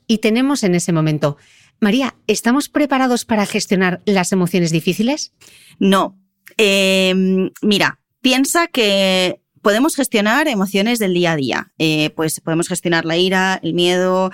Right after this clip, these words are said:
Speaker 2: eh, cualquier cosa, ¿no? El asco, la tristeza. Pero cuando hablamos de emociones difíciles, imagino que estamos hablando, pues, de emociones que derivan de situaciones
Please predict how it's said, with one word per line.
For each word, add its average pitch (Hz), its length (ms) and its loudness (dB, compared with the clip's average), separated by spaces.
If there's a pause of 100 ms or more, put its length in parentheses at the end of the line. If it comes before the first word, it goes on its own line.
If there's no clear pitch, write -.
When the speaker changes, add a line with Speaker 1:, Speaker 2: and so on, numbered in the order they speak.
(260)
Speaker 2:
eh, 156 720 -2 (540)
cualquier 190 320 -2
cosa, - 240 -6
¿no? 214 140 0
El 170 120 0
asco, 190 380 -2
la 180 140 0
tristeza. 175 560 -2 (380)
Pero 208 420 0
cuando 202 220 0
hablamos 208 260 0
de 285 60 0
emociones 247 360 0
difíciles, 254 640 -2 (520)
imagino 226 580 2
que 196 80 -4
estamos 190 280 -2
hablando, 190 480 0
pues, 175 300 -2
de 180 60 0
emociones 170 420 0
que 233 80 0
derivan 202 320 0
de 220 80 -4
situaciones 175 800 -2